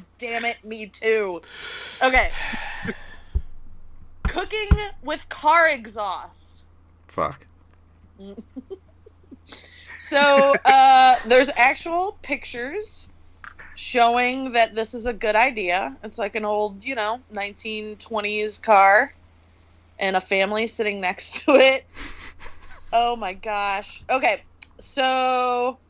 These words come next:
Speaker 1: this is, uh, you know, some people have tried to warm up their lunch by placing it atop a hot engine block.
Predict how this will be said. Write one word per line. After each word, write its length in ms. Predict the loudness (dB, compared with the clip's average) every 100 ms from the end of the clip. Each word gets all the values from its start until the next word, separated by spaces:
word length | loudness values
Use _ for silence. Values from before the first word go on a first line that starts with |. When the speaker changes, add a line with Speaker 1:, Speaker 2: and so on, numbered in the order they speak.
| _ _ _ _ _
Speaker 1:
this 100 | -2 -2 -2
is, 40 | 0
uh, 380 | 4 6 4 2
you 100 | -6
know, 200 | -10 -12
some 220 | -12 -12
people 220 | -12 -8 -8
have 100 | -4
tried 200 | -4 -4
to 60 |
warm 260 | -6 -6 -6
up 120 | -6
their 140 | -8
lunch 400 | -6 -6 -8 -8
by 240 | -2 -2 -2 _
placing 380 | -8 -6 -8 -10
it 180 | -10 -10
atop 400 | -14 -2 -2 0
a 100 | -4
hot 340 | -8 -2 0 0
engine 400 | -2 -8 -8 -8
block. 500 | 0 4 6 6 2